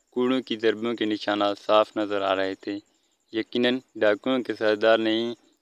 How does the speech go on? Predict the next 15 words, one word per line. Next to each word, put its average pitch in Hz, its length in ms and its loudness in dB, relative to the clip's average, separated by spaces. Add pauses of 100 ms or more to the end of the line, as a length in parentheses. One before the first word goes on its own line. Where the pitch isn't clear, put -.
(120)
उसे 113 220 -4
पीटा 110 360 -2
था, 101 300 0 (640)
मगर 113 300 0 (100)
क्यों, 127 320 0 (380)
इस 120 140 -6
सवाल 113 400 4
का 113 120 0
जवाब 110 420 4
वो 107 80 -4
लड़की 107 400 -4
ही 117 180 -2
दे 107 220 -2
सकती 107 360 -6
थी। 101 280 -6